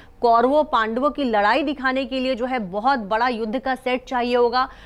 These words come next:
तो इतनी भव्य फिल्म बनाने के लिए कोई भी बॉलीवुड का फिल्म मेकर जो है उसको बहुत कुछ सोचना पड़ेगा।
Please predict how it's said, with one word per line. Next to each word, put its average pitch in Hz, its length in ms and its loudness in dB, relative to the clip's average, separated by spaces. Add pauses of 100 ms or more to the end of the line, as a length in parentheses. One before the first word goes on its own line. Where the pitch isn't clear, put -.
(120)
तो 302 60 -2
इतनी 339 280 2
भव्य 254 420 0
फिल्म 330 280 0
बनाने 262 400 2
के 285 140 -6
लिए 294 140 -2 (120)
कोई 277 260 0
भी 277 200 -2
बॉलीवुड 233 480 -2
का 247 140 -6
फिल्म 240 320 -2
मेकर 214 360 -2
जो 233 100 -8
है 220 80 0
उसको 226 240 -4
बहुत 196 460 -2
कुछ 277 180 -4
सोचना 185 440 -4
पड़ेगा। 175 360 -4